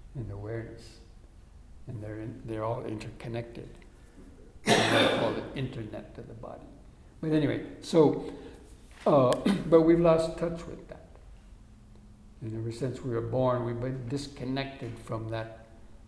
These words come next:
essential connection to life force and the connection with the, the present moment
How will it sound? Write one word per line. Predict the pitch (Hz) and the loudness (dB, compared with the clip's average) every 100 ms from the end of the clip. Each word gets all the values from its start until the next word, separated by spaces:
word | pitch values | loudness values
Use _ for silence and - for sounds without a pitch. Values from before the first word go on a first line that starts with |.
| - | -16
essential | 120 - 139 131 139 113 - | -12 -6 -4 -4 -6 -8 -8
connection | - 135 139 - - 117 - - - - - - | -4 -2 -2 -4 -6 -6 -12 -18 -20 -20 -20 -18
to | - 113 | -10 -4
life | 110 117 117 | 0 0 -2
force | - 120 107 113 | -4 -4 -4 -4
and | - | -8
the | 107 - | -10 -10
connection | - 117 - - 139 110 | -6 -4 -4 -6 -6 -6
with | 113 113 - | -6 -8 -10
the, | 117 - - - - | -12 -12 -20 -20 -14
the | 113 | -12
present | - 143 127 120 113 - | -6 -2 -2 -2 -6 -4
moment | 117 123 107 | 0 0 -2